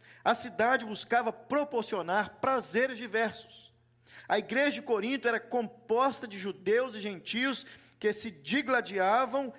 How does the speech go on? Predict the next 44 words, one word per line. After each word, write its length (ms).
entre 380
si 420
o 120
tempo 600
todo, 480
irmãos 520
brigando 600
entre 240
si 240
o 80
tempo 380
todo. 440
Você 380
vê 320
todas 260
as 120
vezes 180
que 80
nós 380
temos 320
a 100
ceia 340
do 100
Senhor, 420
quando 280
nós 160
usamos 320
o 40
texto 340
de 60
Coríntios, 500
Corin-, 340
Paulo 400
fala 320
assim: 160
"Olha, 180
vocês 540
estão 260
comendo 440
um 100
na 140
frente 340
do 100
outro." 380